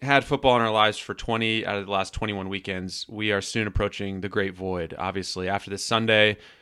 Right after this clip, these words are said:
no football games, no football Sundays for seven months. Now, with you, Pat,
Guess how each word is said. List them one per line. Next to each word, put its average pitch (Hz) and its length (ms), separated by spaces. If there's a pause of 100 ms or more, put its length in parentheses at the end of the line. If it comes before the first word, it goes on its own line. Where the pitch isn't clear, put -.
(140)
no 131 220
football 135 360
games, 107 640 (340)
no 120 180
football 120 300
Sundays 113 840
for - 140
seven 104 340
months. 90 400
Now, 120 320 (400)
with 127 140
you, 214 160
Pat, 123 480